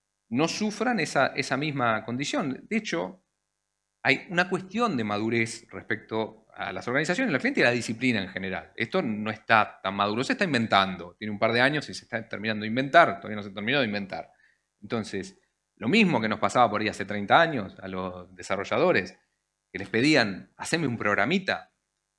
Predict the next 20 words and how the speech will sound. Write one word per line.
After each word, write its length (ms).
Y 60
uno 100
dice, 140
"Bueno, 160
pará, 300
yo 120
hago 180
ingeniería 420
de 80
software, 400
que 140
es 40
más 200
que 180
programar, 480
hacer 240
un 80
programita, 420
es 240
organizar". 560